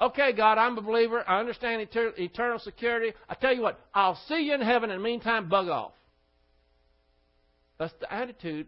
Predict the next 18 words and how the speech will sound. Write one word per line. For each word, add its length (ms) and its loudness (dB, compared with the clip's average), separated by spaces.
of 140 -8
so 140 -10
many 200 -12
believers, 440 -12
even 220 2
the 80 0
ones 200 0
that 80 -8
have 160 -2
eternal 300 -4
security. 480 -12
I 80 2
wanna 200 -2
be 140 -8
an 100 -8
inheritor, 640 -8
don't 220 -10
you? 140 -10